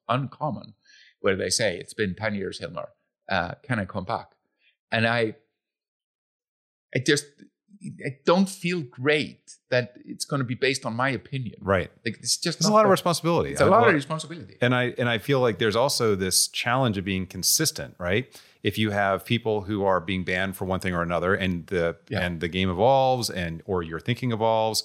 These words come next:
Speaker 1: Yes.
Speaker 2: how can you ensure fairness?
Speaker 1: Absolutely.
Speaker 2: Right? And we're all just people.
Speaker 1: Yeah.
Speaker 2: So I think that's, that's a really cool idea to have that objective board. Talk about taking pressure off of the team.
Speaker 1: Yes,
Speaker 2: Yeah.
Speaker 1: exactly. Yeah. Yeah. So we do think a lot about these constructs,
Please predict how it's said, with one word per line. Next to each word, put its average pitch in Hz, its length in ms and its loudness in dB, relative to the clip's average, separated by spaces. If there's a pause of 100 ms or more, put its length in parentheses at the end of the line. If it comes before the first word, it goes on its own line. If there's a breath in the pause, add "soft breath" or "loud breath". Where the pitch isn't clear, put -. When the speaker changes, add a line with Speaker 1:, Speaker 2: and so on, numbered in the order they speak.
(140 loud breath)
Speaker 1:
Yes. 107 220 -2
Speaker 2:
how 131 160 4
can 127 180 -2
you 107 220 0
ensure 120 420 2
fairness? 104 720 0 (160 soft breath)
Speaker 1:
Absolutely. 95 320 0
Speaker 2:
Right? 110 260 4 (200)
And 92 340 -6
we're 104 140 4
all 104 160 6
just - 240 -6
people. 92 480 0 (100)
Speaker 1:
Yeah. 101 140 -6
Speaker 2:
So 127 140 4
I 185 60 6
think 185 200 0
that's, - 360 -2
that's 107 200 -2
a 107 40 2
really 113 340 0
cool 113 240 0
idea 80 500 -4
to 95 100 -6
have 87 200 -4
that 82 120 -2
objective 80 320 -8
board. 76 200 -10
Talk - 200 -8
about 85 200 -4
taking 92 260 -8
pressure 90 340 -2
off 80 200 -4
of 76 280 -14 (120)
the - 80 -10
team. 98 500 -4 (140)
Speaker 1:
Yes, 87 260 -6 (260)
Speaker 2:
Yeah. 98 40 -2
Speaker 1:
exactly. 104 320 2 (260)
Yeah. 92 160 -6 (400 loud breath)
Yeah. 101 240 2
So 135 200 4
we 139 180 6
do 147 320 2
think 117 360 -2
a 104 80 2
lot 104 420 0
about 101 340 -2
these 95 180 0
constructs, - 720 -6